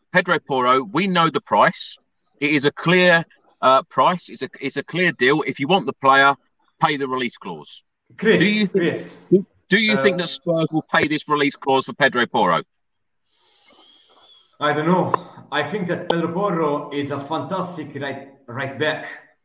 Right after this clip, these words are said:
Speaker 2: I don't know if he's a good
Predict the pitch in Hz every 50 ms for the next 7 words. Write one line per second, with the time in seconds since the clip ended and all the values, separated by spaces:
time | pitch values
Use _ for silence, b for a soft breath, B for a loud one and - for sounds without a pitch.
0 | _ _ _ _ - 165 156 151 165 165 165 170 180 180 175 175 - - - -
1 | - _ _ _ - 143 143 147 151 156 147 - - - - - _ _ _ _
2 | 127 135 143 147 139 120 123 127 123 - - 120 131 147 151 147 - -